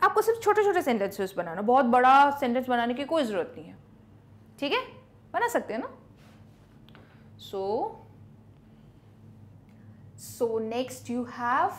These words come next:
composition। कॉम्पोजिशन का टॉपिक क्या है? my pet। So you have to write five to six sentences about your pet। If you have a pet, write about him। If you don't have a pet, imagine something and you can write anything। ठीक है?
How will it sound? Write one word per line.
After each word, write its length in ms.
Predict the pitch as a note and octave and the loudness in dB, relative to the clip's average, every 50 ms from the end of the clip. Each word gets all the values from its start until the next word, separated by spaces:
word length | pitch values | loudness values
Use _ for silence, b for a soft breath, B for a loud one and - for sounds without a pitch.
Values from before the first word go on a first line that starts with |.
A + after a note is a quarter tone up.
| - - - - - - - C4+ | -14 -20 -20 -20 -20 -2 4 4
composition। 640 | C4+ C4+ B3+ C4+ C4+ A#3 A#3 G#3+ A3 - - A#3+ A#3+ - - - - | 4 6 4 2 0 0 0 -2 -2 -4 -8 -10 -12 -14 -20 -8 -4
कॉम्पोजिशन 500 | A3 G#3 G#3 G#3+ A3 A3 G#3+ - A3+ G#3+ | -4 -2 -2 -2 -4 -4 -6 -8 -6 -6
का 80 | A3 | -4
टॉपिक 360 | G#3 G#3+ G#3 G3+ G#3 B3 A3+ - | -2 -2 -2 -2 -2 -6 -4 -2
क्या 180 | B3 A3 A3+ | -2 0 0
है? 340 | A#3 A#3+ C4 E4 G4+ - - - - - | -2 -2 -4 -4 -6 -8 -14 -20 -18 -10
my 320 | D3+ F3 F3 F3 F#3 B3 C4 - - | -6 -6 -4 -4 -6 -8 -10 -4 -2
pet। 340 | F4 D#4 - - - - - - - - - - - - - | 0 0 0 -2 -8 -16 -20 -20 -20 -20 -20 -20 -20 -18 -10
So 60 | - | -4
you 60 | B3 B3+ | -2 -2
have 140 | B3+ B3 B3+ | -2 -2 -4
to 80 | C#4 B3 | -4 -2
write 260 | B3+ B3+ C#4+ D#4 - | 0 -2 -2 -4 -4
five 240 | - - A3+ A#3+ A#3 | -2 -2 -2 -2 -2
to 100 | D4 D4 | -4 -6
six 220 | - D#4+ D4 - | -6 -8 -8 -6
sentences 600 | - - G#3+ G3 G3 G#3+ G3 G#3 G#3+ C4+ C4+ C#4 | -6 -6 -6 -4 -4 -4 -6 -4 -6 -6 -2 0
about 400 | A#3 G3+ F#3+ G3+ B3 D4 C#4+ - G3+ | 0 0 2 2 0 0 -2 -2 0
your 160 | F#3+ A3 - - - - | 2 2 2 0 -2 -4
pet। 240 | F#3 D3+ - - - B B B B B B - | -4 -4 -4 -8 -16 B B B B B B -12
If 120 | G#3 G#3 | -8 -6
you 80 | A#3+ A3+ | -4 -4
have 240 | G#3+ G#3 F#3+ G3+ A3+ | -2 0 0 0 0
a 60 | C4+ | 0
pet, 240 | C4 C4+ C4+ C4 F#3 | -2 -2 -4 -2 -2
write 220 | E3 F3+ G#3+ - | -2 -2 -2 -4
about 280 | D4 C#4 C4+ C#4 C4 - | -4 -2 -2 -4 -4 -6
him। 200 | C#4+ C#4 C#4 C#4+ B B B B - | -6 -8 -8 -8 B B B B -8
If 80 | C4 | -6
you 80 | D#4 E4 | -4 -2
don't 200 | C#4+ E4+ F#4 F4+ | -2 -2 -2 0
have 200 | E4+ F4 D#4 D4+ | 2 2 2 2
a 80 | C#4+ | 0
pet, 240 | D4 D#4 D#4+ E4 - - | 0 -2 -4 -4 -6 -6
imagine 380 | A#3 A#3+ B3+ C4+ C4+ E4+ F4 F4 | -2 0 0 0 0 -2 -4 -2
something 320 | F4+ E4+ D#4+ D#4 F4 E4+ | -2 -2 -2 -2 -4 -6
and 200 | C#4+ C4 A#3+ A3 | -4 -4 -4 -4
you 80 | A3 G#3+ | -4 -4
can 140 | A3+ A#3+ | -4 -4
write 280 | A#3 G#3 A3 C#4+ - - - - - - - - | -2 -2 -4 -4 -6 -10 -18 -20 -20 -20 -8 -2
anything। 760 | C4 D4+ G4 G4+ G#4 G#4 G#4+ G#4+ F#4+ D4+ - - - - - - - - - - - - - | 0 0 0 0 0 -2 -2 -2 -4 -6 -10 -12 -14 -14 -14 -16 -20 -20 -20 -20 -20 -16 -14
ठीक 140 | - B3 B3 | -10 -8 -8
है? 80 | A4 | -8